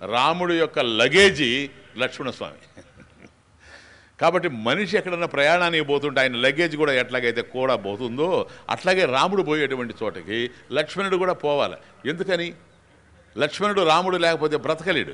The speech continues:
కాబట్టి ఎన్నో విధాలుగా చెప్పి చూచాడు రాముడు, నాయనా వద్దు, నువ్వు ఆ భయంకరమైనటువంటి అరణ్యాల్లో నువ్వెక్కడ ఉంటావు, వద్దులే, నేను వెళ్ళొస్తానంటే అది కుదరదన్నాడు.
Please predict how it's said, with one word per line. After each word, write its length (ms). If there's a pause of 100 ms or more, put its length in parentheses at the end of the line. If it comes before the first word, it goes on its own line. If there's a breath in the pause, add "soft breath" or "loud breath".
(420)
కాబట్టి 260
ఎన్నో 340
విధాలుగా 560
చెప్పి 180 (100)
చూచాడు 320
రాముడు, 320
నాయనా 340
వద్దు, 280
నువ్వు 380 (480 soft breath)
ఆ 60
భయంకరమైనటువంటి 880
అరణ్యాల్లో 520
నువ్వెక్కడ 440
ఉంటావు, 560 (200)
వద్దులే, 540
నేను 200
వెళ్ళొస్తానంటే 720
అది 120
కుదరదన్నాడు. 680